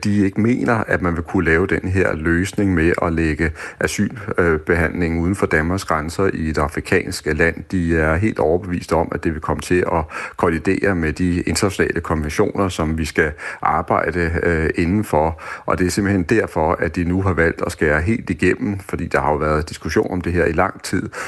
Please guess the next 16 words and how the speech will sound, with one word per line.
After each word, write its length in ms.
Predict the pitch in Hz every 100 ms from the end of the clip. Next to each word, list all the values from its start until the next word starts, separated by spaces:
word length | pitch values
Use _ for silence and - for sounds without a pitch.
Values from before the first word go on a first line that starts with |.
| -
og 120 | - 90
så 120 | 101
sige 280 | - 98 98
til 160 | 85
regeringen, 520 | 82 78 87 85 85 -
at 60 | 80
hvis 180 | 76
I 100 | -
lander 460 | 147 131 78 90 110 -
en 120 | 95
aftale 580 | - 76 80 - 87 82
med 140 | 82
et 60 | 73
land 220 | 73 78
som 320 | - - 82 78 80
Rwanda, 460 | 82 71 73 90